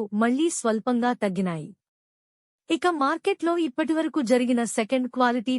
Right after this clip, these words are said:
టమోటా కాయలు ఒక వంద నుండి నూట అరవై రూపాయలు వరకు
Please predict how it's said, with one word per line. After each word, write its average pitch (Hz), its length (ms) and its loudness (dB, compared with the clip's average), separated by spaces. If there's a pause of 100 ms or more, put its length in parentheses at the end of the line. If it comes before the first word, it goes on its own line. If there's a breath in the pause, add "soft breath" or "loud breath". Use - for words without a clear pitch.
టమోటా 233 440 0
కాయలు 208 460 0 (240)
ఒక 240 160 2 (120)
వంద 240 180 2 (120)
నుండి 233 220 0 (140)
నూట 233 240 0 (200)
అరవై 247 320 2
రూపాయలు 240 460 0
వరకు 214 340 0